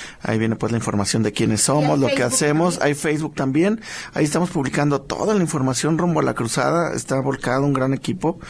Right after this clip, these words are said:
Speaker 1: Le mando saludos a todos los cruzados, un equipo maravilloso
Speaker 2: Precioso, de verdad.
Speaker 1: que,
Speaker 2: Sí,
Speaker 1: que,
Speaker 2: sí,
Speaker 1: que
Speaker 2: sí.
Speaker 1: trabajan a pesar de, de, en lo bueno y en lo malo, en todos lados están ahí,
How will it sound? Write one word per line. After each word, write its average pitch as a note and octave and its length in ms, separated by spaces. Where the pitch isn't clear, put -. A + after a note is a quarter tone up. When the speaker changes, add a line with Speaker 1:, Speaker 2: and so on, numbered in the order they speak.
Speaker 1:
Le - 40
mando C3 200
saludos B2+ 340
a B2 60
todos C3 180
los B2+ 160
cruzados, A#2+ 480
un A#2+ 120
equipo A#2 260
maravilloso G#2+ 640
Speaker 2:
Precioso, - 400
de D3 80
verdad. C#3 80
Speaker 1:
que, A#2 380
Speaker 2:
Sí, F#3+ 40
Speaker 1:
que, D3+ 180
Speaker 2:
sí, G2 100
Speaker 1:
que A2 80
Speaker 2:
sí. - 40
Speaker 1:
trabajan B2+ 600
a A#2 140
pesar A#2 360
de, A#2 280
de, G2 540
en A2+ 160
lo A2 80
bueno A#2+ 320
y A2 60
en G#2+ 80
lo G#2 60
malo, A#2 240
en A2 80
todos C3 340
lados B2 300
están A#2+ 260
ahí, B2 260